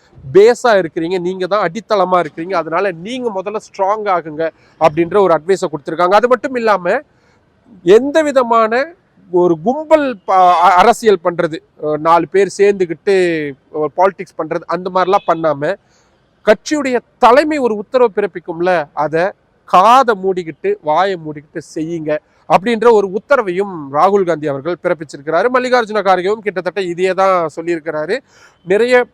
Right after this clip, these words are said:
பாயிண்ட்டுகள் வச்சு காங்கிரஸ் கட்சியுடைய மாவட்ட தலைவர்களை பூஸ்ட் பண்ணக்கூடிய விஷயங்களை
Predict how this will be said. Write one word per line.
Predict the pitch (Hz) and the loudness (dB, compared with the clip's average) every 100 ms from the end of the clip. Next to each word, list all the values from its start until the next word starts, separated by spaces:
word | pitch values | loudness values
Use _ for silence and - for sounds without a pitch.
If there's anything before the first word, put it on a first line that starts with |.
| _ | _
பாயிண்ட்டுகள் | - 202 262 285 262 226 | 2 4 4 0 -2 -2
வச்சு | 185 175 - 214 254 _ _ | 0 -4 -6 -8 -8 _ _
காங்கிரஸ் | 170 220 233 214 | 0 2 0 -4
கட்சியுடைய | 196 - 180 160 190 | -8 -6 -4 -2 -2
மாவட்ட | 180 180 190 | 0 0 0
தலைவர்களை | 175 170 156 143 143 175 160 196 | -4 -4 -4 -4 -4 -6 -6 -2
பூஸ்ட் | 277 302 - 226 | -2 -2 -6 -10
பண்ணக்கூடிய | 202 175 156 151 | -8 -8 -8 -8
விஷயங்களை | 143 - 180 175 170 147 | -10 -6 -4 0 0 -2